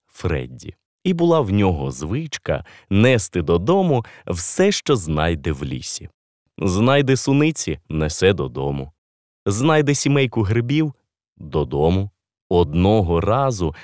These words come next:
навіть і ржаву бляшанку з-під консерви приніс. Того дня у ліс прийшли мандрівники. Вони зупинилися відпочити,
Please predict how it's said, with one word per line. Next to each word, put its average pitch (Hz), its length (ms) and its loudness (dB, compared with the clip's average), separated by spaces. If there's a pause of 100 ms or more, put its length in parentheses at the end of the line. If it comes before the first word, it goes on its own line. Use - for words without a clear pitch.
(140)
навіть 139 460 2
і 151 80 2
ржаву 143 440 0
бляшанку 120 760 0
з-під 78 320 -6
консерви 73 600 -2
приніс. 73 580 -8 (500)
Того 82 300 2
дня 80 400 0 (100)
у 92 160 0
ліс 139 300 2
прийшли 120 640 -4
мандрівники. 147 840 0 (220)
Вони 80 340 2
зупинилися 71 720 -4
відпочити, 107 840 -6